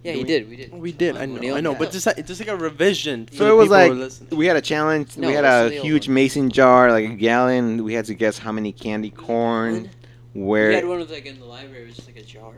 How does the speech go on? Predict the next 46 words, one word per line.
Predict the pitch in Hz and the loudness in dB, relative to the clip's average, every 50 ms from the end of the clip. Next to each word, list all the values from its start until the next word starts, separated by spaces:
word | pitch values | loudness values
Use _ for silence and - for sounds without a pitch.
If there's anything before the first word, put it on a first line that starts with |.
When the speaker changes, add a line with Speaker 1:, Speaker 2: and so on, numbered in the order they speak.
| - - | -20 -14
Speaker 2:
Yeah, | 117 104 95 | -8 -6 -6
it | 104 | -4
was, | 113 107 | -6 -6
like, | 104 90 | -8 -12
a | 82 | -12
huge, | 95 101 101 - | -10 -12 -12 -10
like, | - 90 80 78 - - - - - - - - - - - | -10 -12 -12 -12 -18 -20 -20 -20 -20 -20 -20 -20 -20 -20 -20
like | 98 87 92 | -20 -18 -18
a, | - - - - | -18 -18 -18 -18
like | 101 98 | -16 -14
a, | 92 92 95 120 - - - | -14 -14 -14 -16 -18 -20 -20
it's, | 127 139 143 117 - | -18 -18 -18 -16 -16
it's | 135 - 123 120 - | -14 -12 -10 -8 -8
like | 127 - | -8 -6
an | 113 104 | -4 -2
actual | 101 104 113 - 113 95 | -2 -2 -2 -4 -4 -6
mason | 95 95 101 - 131 | -6 -6 -8 -8 -8
jar, | 123 135 127 | -6 -6 -6
but, | 113 85 85 80 | -8 -10 -12 -14
like, | 82 82 - | -16 -18 -12
gallon | - 117 117 117 | -8 -6 -4 -4
Speaker 3:
Yeah, | 110 101 | -4 -6
Speaker 2:
size. | - - 90 82 90 - - | -10 -12 -14 -14 -14 -14 -10
Speaker 3:
right. | 113 117 110 98 98 - - - - - - - - - - - | -8 -6 -6 -8 -8 -12 -18 -20 -20 -20 -20 -20 -20 -20 -20 -20
Speaker 1:
Wow. | - - - - - | -20 -20 -20 -14 -10
Speaker 2:
And | 113 101 95 95 95 95 90 - | -6 -6 -4 -4 -6 -6 -8 -6
so | - 101 98 98 95 95 95 | -4 -2 -2 0 0 0 0
I | 98 95 | -2 -2
think | - 117 110 110 104 | -4 -4 -4 -2 -2
it | 98 | -2
had, | 104 104 98 | -2 -2 -2
like, | 95 90 - - - - - | -2 -4 -8 -10 -20 -20 -14
ten | - 117 110 104 | -8 -8 -8 -8
forty-three. | - - 113 107 101 92 87 - - 98 95 92 92 | -6 -4 -4 -4 -4 -4 -8 -10 -8 -6 -6 -2 2
Oh, | - 175 180 | 4 6 6
that's | 175 185 175 | 6 4 2
another | 190 170 160 139 120 101 | 0 0 2 2 2 2
fun | - - 107 101 98 98 95 101 - - 101 | 2 0 -2 -2 -2 -2 -4 -6 -10 -12 -10
fact. | - 95 95 98 104 107 - - - - - - - - - - - - | -6 -4 -2 -2 -4 -4 -8 -16 -20 -20 -20 -20 -20 -20 -20 -20 -20 -20
So | - - - 127 117 113 110 107 107 101 101 - - | -10 -4 0 2 2 4 4 2 2 0 -4 -8 -20
Speaker 1:
<laughs> | - - - | -20 -20 -20
That's | - 135 - - - | -20 -20 -18 -6 0
Speaker 2:
it | 143 | 4
was | 151 165 151 | 4 4 4
ten | - - - 151 165 170 | 4 2 0 2 2 2
forty-three | 165 - 180 180 170 151 120 - - 123 123 120 110 - | 2 4 4 4 4 4 2 -2 -2 -2 -2 -2 -2 -6